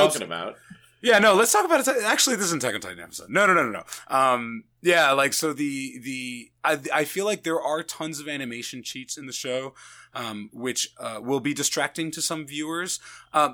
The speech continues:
Speaker 1: that being said, they do ramp it up for good shit. Like, there are good animated moments. There are, you, you, there's sometimes, like, scenes, like,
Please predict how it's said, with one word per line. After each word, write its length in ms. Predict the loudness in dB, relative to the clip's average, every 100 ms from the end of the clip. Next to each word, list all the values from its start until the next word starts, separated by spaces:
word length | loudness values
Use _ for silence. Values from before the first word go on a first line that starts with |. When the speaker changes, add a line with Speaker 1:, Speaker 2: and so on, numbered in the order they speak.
| 0
Speaker 1:
that 220 | 2 2
being 200 | 0 0
said, 380 | 4 4 2 2
they 160 | 0 0
do 760 | -4 -2 -2 -2 -4 -4 -4 _ _
ramp 360 | -2 0 2 0
it 120 | 0
up 180 | 0 -2
for 180 | -8 -10
good 240 | -10 -6
shit. 300 | -6 -6 -10 -4
Like, 160 | -2 2
there 200 | 4 8
are 300 | 8 8 4
good 240 | 2 2
animated 500 | 2 2 0 0 0
moments. 500 | 0 0 -2 -4 -6
There 200 | 0 4
are, 220 | 6 4 0 -12
you, 200 | -6 -6 -2
you, 180 | -2
there's 180 | 2 2
sometimes, 280 | 2 2 0
like, 120 | 0
scenes, 280 | -2 -2 -2
like, 220 | -2 -4